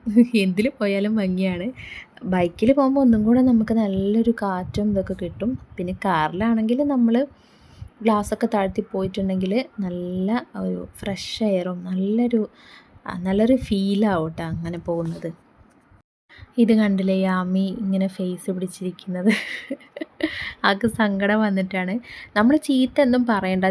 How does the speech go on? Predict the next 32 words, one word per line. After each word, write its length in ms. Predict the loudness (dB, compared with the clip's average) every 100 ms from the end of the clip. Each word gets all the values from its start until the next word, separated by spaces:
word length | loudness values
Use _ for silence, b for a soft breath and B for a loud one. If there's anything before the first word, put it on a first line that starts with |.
| 2
just 260 | -2 -2 -2
ഇപ്പം 260 | 0 2 2
നമ്മൾ 220 | 4 4
വീഴാൻ 340 | 4 2 2 2
പോകണ 260 | 2 2 2
കാ-, 140 | 0 -2 -2
അങ്ങനെ 320 | -2 0 0
ചെയ്യല്ലേ 420 | 4 4 4 2 2
യാമി, 360 | 0 0 -2 -4
വീണ് 340 | -6 -4 -4 -2
പോവില്ലേ 480 | -2 -2 -2 -2 0
എന്ന് 140 | 0 2
പറഞ്ഞാൽ 320 | 2 0 -4 -2
തന്നെ 200 | -2 -2 -2
ആളിങ്ങനെയാണ്, 840 | -2 -2 -2 -4 -6 -4 -4 -6 -6
ആളുടെ 300 | -6 -6 -4
ഫേസ് 260 | -4 -4 -6
ഇങ്ങനെയാണ്. 340 | -6 -6 -6 -4
ഇപ്പം 160 | -4 -2
തന്നെ 200 | 0 0
ഏട്ടൻ 240 | -2 -2 -4
എന്തോ 260 | -4 -4 -6 B B B B -2
അവിടെ 260 | 0 2 2
പിടിക്കല്ലേ 500 | 0 -2 -2 2 2
എന്ന് 120 | 2 0
എന്തോ 160 | 0 0 2
just 380 | -2 -4 -2 0
ഒന്ന് 220 | 2 0 0
പറഞ്ഞിട്ടേ 580 | 0 2 2 2 2 2
ഉള്ളൂ, 280 | 2 2 -2
അപ്പോഴത്തേക്കും 560 | -2 -4 -2 -2 -2 -2
ആളങ്ങനെയാണ്. 800 | -2 -2 -4 -6 -4 -6 -6